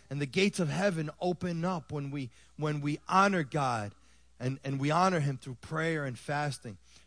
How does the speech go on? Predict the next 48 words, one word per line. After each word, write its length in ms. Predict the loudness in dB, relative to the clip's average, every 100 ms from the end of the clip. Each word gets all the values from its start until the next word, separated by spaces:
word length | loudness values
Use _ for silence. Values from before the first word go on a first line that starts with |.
| -4
You 100 | -2
remember 240 | 0 0
the 120 | -2
disciples? 560 | -2 -2 2 2 2 0
I 80 | 0
mean, 160 | 0
this 200 | -2 -2
isn't 220 | -2 -4 -2
part 220 | 0 0
of 60 |
the 60 | 0
message, 440 | 0 0 0 -6
but 60 | -4
I 80 | -4
just 180 | -6 -6
feel 140 | -4
like 180 | -4 -6
it's 140 | -8
an 100 | -8
important, 400 | -8 -4 -6 -4
like, 140 | -8 -10 -16 -4
like 160 | -2
they 120 | 2 2
went 240 | 2 4
out 240 | 4 4
and, 80 | 2 -4 -12 -6
and 100 | -2
they 100 | 0
tried 220 | 2 2
to 60 |
cast 360 | 2 0 0 2
out 220 | 2 2
demons. 520 | -2 -2 -2 -4 -8 -14 -20 -20 -20 -20 -20 -8
And 140 | -2 2
as 140 | 2
they 140 | 0
tried 220 | 2 4 4
to 60 |
cast 320 | 4 2 2
out 200 | 2 2
demons, 420 | 2 0 0 -4 -2
they, 140 | -2
they 160 | 0 -2
couldn't 300 | -2 -2 0
cast 320 | 0 2 0
out 180 | -2 -2
the 60 |
demons. 560 | -6 -6 -6 -10 -12